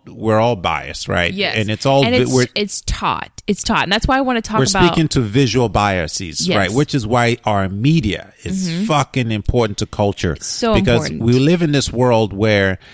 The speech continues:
Speaker 1: it used to be radio, and I, I don't mean to go on a rant here, so I
Speaker 2: Mm-hmm.
Speaker 1: apologize, but it used to be that the only sensory, you know, you have five senses, the, the ears, the eyes, the nose, whatever, smell, taste,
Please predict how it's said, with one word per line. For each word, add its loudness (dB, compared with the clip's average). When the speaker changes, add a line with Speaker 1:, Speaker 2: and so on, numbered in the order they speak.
Speaker 1:
it 2
used 2
to 2
be 2
radio, 2
and 0
I, 0
I 4
don't 4
mean 2
to -4
go 0
on 2
a 2
rant 0
here, 0
so 0
I 2
Speaker 2:
Mm-hmm. -2
Speaker 1:
apologize, -2
but 0
it 4
used 2
to 0
be 2
that 2
the 0
only 2
sensory, 0
you -6
know, -2
you 2
have 0
five 0
senses, -4
the, -6
the -2
ears, 2
the -2
eyes, 2
the -2
nose, 0
whatever, 0
smell, 2
taste, 0